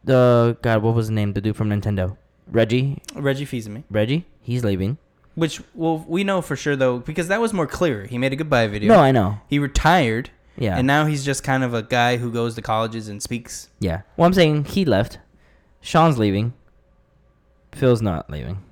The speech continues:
Speaker 2: Phil will never leave.
Speaker 1: No.
Speaker 2: If Phil leaves,
Speaker 1: He loves it too much.
Speaker 2: I'll have to jump off buildings. <laughs>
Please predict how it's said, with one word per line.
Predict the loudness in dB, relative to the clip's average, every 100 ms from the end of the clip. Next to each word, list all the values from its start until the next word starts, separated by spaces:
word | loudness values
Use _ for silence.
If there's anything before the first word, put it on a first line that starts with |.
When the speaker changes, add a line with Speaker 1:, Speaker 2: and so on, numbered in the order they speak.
| _ _ -18
Speaker 2:
Phil | -8
will | -6
never | -6 -8 -10
leave. | -14 -16 -10
Speaker 1:
No. | -8 -8 -10 _ _
Speaker 2:
If | -6
Phil | 0 0
leaves, | 2 0 -2 -6 -12 -18 -20 _ _ _ _ _ -4
Speaker 1:
He |
loves | -2 -2
it | -6
too | -8
much. | -8 -10 -10
Speaker 2:
I'll | -4 -2
have | -2 -4
to | -8
jump | -10 -10
off | -10 -14 -14
buildings. | -16 -16 -14 -12
<laughs> | -14